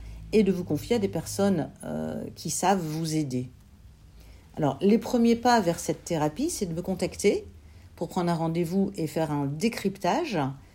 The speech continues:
Et ensuite, on se rencontre en séance et on va ensemble, euh, prendre le premier pas de la guérison pour vous donner un avenir beaucoup plus serein. N'oubliez pas que, bien souvent,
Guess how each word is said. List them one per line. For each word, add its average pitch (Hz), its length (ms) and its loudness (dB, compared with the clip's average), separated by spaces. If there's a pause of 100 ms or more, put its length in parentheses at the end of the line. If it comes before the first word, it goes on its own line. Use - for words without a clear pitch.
(400)
Et 170 120 4
ensuite, 285 520 -2 (140)
on 226 140 4
se 226 120 0
rencontre 190 600 0
en 220 100 2
séance 214 640 -2 (140)
et 202 260 2
on 202 120 0
va 185 340 0
ensemble, 220 560 2 (500)
euh, 151 100 0
prendre 190 480 2
le 156 160 4
premier 208 440 2
pas 196 380 2
de 170 100 0
la 165 100 2
guérison 160 640 -2 (400)
pour 190 100 0
vous 180 140 0
donner 190 520 0
un 151 200 2
avenir 170 580 0
beaucoup 175 320 0
plus 190 320 -6 (160)
serein. 147 480 -4 (560)
N'oubliez 214 380 4
pas 185 180 2
que, - 240 -4 (200)
bien 240 260 2
souvent, 208 500 0